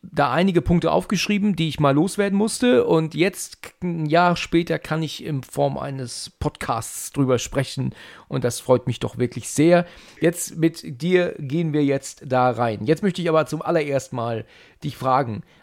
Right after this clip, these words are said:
Hast du, wann, hast du den Film jetzt zum ersten Mal gesehen oder war der dir vorher schon bekannt?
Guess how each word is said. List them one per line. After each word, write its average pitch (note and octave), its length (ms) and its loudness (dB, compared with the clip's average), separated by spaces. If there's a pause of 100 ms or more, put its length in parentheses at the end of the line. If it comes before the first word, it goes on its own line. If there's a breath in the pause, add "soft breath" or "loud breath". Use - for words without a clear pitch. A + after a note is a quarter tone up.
Hast D#3 300 -6
du, D#3+ 260 2
wann, E3+ 180 -2
hast E3 160 -4
du F#3+ 60 -8
den E3+ 120 -4
Film F#3 120 -4
jetzt D#3+ 140 -6
zum D3 140 -12
ersten D#3+ 300 -4
Mal G3+ 120 4
gesehen F3 280 2
oder D3+ 160 4
war D3 140 4
der D3 80 2
dir C#3 120 0
vorher D3 280 2
schon C#3 160 -2
bekannt? G#2+ 500 -4